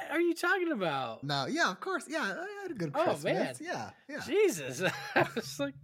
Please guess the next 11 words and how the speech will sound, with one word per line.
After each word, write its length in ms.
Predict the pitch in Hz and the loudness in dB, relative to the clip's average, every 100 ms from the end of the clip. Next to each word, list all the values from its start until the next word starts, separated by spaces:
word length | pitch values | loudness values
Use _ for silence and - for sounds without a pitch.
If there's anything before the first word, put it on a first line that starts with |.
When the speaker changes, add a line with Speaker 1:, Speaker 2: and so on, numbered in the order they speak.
| - - 311 311 254 - | -18 -8 -4 -4 -6 -8
Speaker 1:
"Man, 180 | - 202 | -6 -4
baby 280 | 226 294 294 | -2 -2 -2
Jesus, 460 | 330 330 320 285 - - | 2 2 2 -4 -8 -8
like, 260 | 190 160 143 _ - | -2 -2 -4 _ -6
yo, 220 | 262 156 | -4 -2
man." 220 | 202 196 - | 0 -2 -4
Speaker 2:
<laughs> 560 | - - - - - | -10 -14 -16 -10 -2
Speaker 1:
Um, 680 | 175 175 170 156 151 151 160 165 - 175 147 - - - | 4 8 8 8 6 0 -6 -6 -2 0 -2 -6 -14 -6
you 100 | 185 | 0
know? 180 | 170 226 | 4 6
Speaker 2:
Yeah, 180 | 180 139 | 6 4